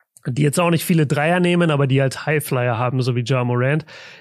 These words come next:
Ich glaube, daran liegt's ein bisschen, dass sie langweilig spielen, dann, dass sie einfach nicht die charismatischsten Persönlichkeiten haben. Chris Paul ist sowieso in fast jeder, äh, jeder Fanbase irgendwie nicht gemocht.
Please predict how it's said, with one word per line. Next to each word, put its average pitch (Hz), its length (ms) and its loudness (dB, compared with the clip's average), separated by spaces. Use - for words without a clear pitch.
Ich - 200 -4
glaube, 185 320 2
daran 180 340 0
liegt's 196 240 -2
ein 190 80 2
bisschen, 180 300 0
dass 156 160 0
sie 151 100 2
langweilig 185 580 0
spielen, 185 440 0
dann, 151 180 0
dass 170 180 0
sie 175 140 0
einfach 160 320 0
nicht 160 300 -2
die 156 260 0
charismatischsten 170 1000 -2
Persönlichkeiten 185 960 0
haben. 196 360 0
Chris - 300 -2
Paul 170 280 0
ist 170 140 -2
sowieso 147 400 0
in 196 100 -2
fast - 380 -4
jeder, 175 560 0
äh, 156 260 0
jeder 170 340 0
Fanbase 175 640 0
irgendwie 165 320 0
nicht 175 440 -2
gemocht. 165 600 -2